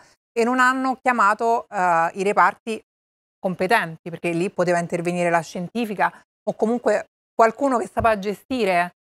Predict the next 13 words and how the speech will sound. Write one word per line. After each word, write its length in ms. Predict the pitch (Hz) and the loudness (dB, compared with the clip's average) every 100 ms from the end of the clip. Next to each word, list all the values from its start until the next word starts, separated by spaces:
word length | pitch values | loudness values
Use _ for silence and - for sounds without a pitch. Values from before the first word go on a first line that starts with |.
| _ | _
quel 160 | - 196 | -6 -4
tipo 220 | 220 190 | -2 -2
di 80 | 190 | -2
situazione. 580 | 185 185 190 - 196 180 | -2 -2 -4 -2 -2 0
Loro 240 | 196 247 202 | 0 0 0
sono, 260 | 180 175 | -4 -6
secondo 540 | 175 - 190 185 196 202 | -8 -6 -4 -2 -2 -2
me, 220 | 262 294 | -2 -2
si 60 | - | -4
sono 180 | 196 | -4
trovati, 360 | 190 196 185 180 | 0 2 2 -2
voglio 500 | 185 202 208 202 - _ | -2 -2 0 -2 -2 _
credere, 600 | - 220 208 180 190 233 | -2 2 2 2 2 0